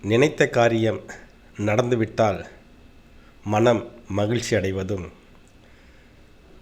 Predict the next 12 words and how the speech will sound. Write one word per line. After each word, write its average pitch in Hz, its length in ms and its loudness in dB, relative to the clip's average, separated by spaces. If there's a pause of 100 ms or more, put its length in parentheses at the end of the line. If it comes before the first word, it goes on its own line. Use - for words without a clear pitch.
(460)
நினைத்த 147 320 4 (120)
காரியம் 117 340 2 (200)
நடக்கவில்லை 107 520 0 (100)
என்றால் 98 320 -4 (540)
மனம் 107 260 2 (280)
துக்கமடைவதும் 98 840 -2 (1500)
நாம் 101 180 0 (960)
சாதாரணமாக 113 840 0 (560)
பார்க்கக்கூடிய - 560 -6 (120)
ஒரு 92 120 -4 (840)
காட்சி. 190 320 -10 (4000)
இன்று 139 300 0